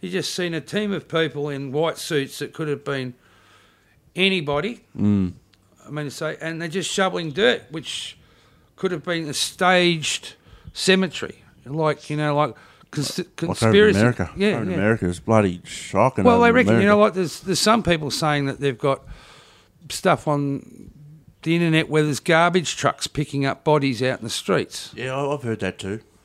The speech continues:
Speaker 2: I've heard
Speaker 1: Um,
Speaker 2: that.
Speaker 1: but
Speaker 2: Big mass graves and that.
Speaker 1: the only thing we're seeing at the moment now is these riots. It's like
Speaker 2: Oh, it's got one bad for the other, I
Speaker 1: Oh,
Speaker 2: reckon.
Speaker 1: look, I don't know. Is it, you know,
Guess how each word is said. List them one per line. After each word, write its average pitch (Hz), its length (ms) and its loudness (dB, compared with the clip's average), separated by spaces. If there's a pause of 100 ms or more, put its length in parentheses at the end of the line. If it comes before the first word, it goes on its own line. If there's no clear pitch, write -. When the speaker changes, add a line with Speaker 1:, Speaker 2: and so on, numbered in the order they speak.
(140)
Speaker 2:
I've 117 120 -12
heard 113 140 -4
Speaker 1:
Um, 160 580 0
Speaker 2:
that. - 80 -20 (240)
Speaker 1:
but 208 260 -2 (200)
Speaker 2:
Big 104 180 -2
mass 101 220 2
graves 104 400 2
and 101 120 -4
that. 120 180 -2 (460)
Speaker 1:
the 220 100 0
only 247 160 0
thing 208 200 -4
we're 190 80 -4
seeing 180 360 -2
at 143 60 -10
the 151 60 -10
moment 185 220 -2
now 190 140 -2
is 180 120 -4
these 185 280 -4
riots. 190 800 -2
It's - 540 -4 (120)
like 196 240 -4 (800)
Speaker 2:
Oh, 98 400 6 (140)
it's - 180 -12
got 104 200 6
one 104 280 6
bad 98 260 8
for 95 140 0
the 92 180 6
other, 110 160 6
I 123 60 6
Speaker 1:
Oh, 147 80 4
Speaker 2:
reckon. 127 180 2
Speaker 1:
look, 104 180 -2
I 131 200 -4
don't 127 160 -6
know. 131 280 -6 (920)
Is 185 260 4
it, 131 180 -4 (200)
you 156 160 0
know, 139 200 0